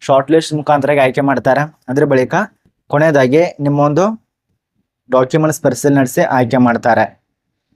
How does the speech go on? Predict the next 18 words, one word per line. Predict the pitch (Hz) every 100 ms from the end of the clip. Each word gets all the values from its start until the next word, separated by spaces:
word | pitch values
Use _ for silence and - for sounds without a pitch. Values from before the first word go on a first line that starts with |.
| _ _ _ _ _ _ 127
ಈ | 147
ರೀತಿಯ | 143 147
ನಮಗೆ | 139 139 139 190 - -
ಆಯ್ಕೆ | 135 131 135
ಪ್ರೊಸೆಸಿಂಗ್ | 131 127 120 135 123
ಇರತ್ತೆ. | 120 120 156 190 -
ಪ್ರಮುಖ | - 147 156 165
ದಿನಾಂಕ | 135 135 135 139
ಬಗ್ಗೆ | 131 127
ಸ್ವಲ್ಪ | 135 123 131
ಗಮನ | 117 117 117
ಕೊಡಿ. | 113 123 196 240 _ _ _ -
ಅಧಿಸೂಚನೆ | 135 143 151 165 156
ರಿಲೀಸ್ | 139 143
ಮಾಡಿದಂಥ | 147 143 147 143
ದಿನಾಂಕ | 135 131 135 170 202 -
ಇಪ್ಪತ್ನಾಲ್ಕನೇ | 135 - 202 147 123 - 139
ತಾರೀಕು, | 135 123 120 113 101